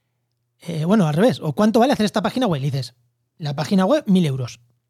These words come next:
Más iva. Se lo pones, más iva.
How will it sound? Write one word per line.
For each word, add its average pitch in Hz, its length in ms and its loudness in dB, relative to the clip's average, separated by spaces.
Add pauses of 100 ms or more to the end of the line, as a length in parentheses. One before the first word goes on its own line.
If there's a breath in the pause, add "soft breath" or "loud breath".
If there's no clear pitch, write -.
(260)
Más 202 360 2
iva. 196 340 -2 (500)
Se - 80 -10
lo 147 100 -4
pones, 147 320 -4
más 160 280 -2
iva. 151 280 -4